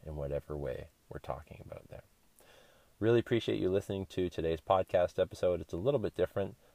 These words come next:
um, but I'm happy to share it with you today. You can connect with us on social media platforms, wherever you are. Instagram is kind of the main one that we upload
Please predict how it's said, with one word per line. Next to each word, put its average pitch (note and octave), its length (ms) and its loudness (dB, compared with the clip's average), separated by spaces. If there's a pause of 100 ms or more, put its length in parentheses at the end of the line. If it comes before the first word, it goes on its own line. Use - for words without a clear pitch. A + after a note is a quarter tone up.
(140)
um, D2+ 220 -4
but E2 120 2
I'm D#2 100 0
happy E2 300 -6
to D#2 80 -8
share D2+ 260 -2
it - 80 -6
with D2+ 180 -8
you D2+ 100 -6
today. D2 300 -8
You D#2+ 160 -6
can G2+ 140 -6
connect G2+ 340 -2
with G2+ 160 -4
us F2+ 240 2 (120)
on F2 360 0
social C3 380 0
media F#2+ 300 2
platforms, F#2 720 0 (280)
wherever C#3+ 320 4
you E2+ 240 2
are. D2+ 240 0 (420)
Instagram D2 680 -2
is D2+ 180 -6
kind F#2 220 0
of D#2 80 -2
the C#2+ 80 -4
main F#2 260 -2
one G2+ 200 -2
that - 120 0
we F2+ 200 -4
upload F2+ 560 0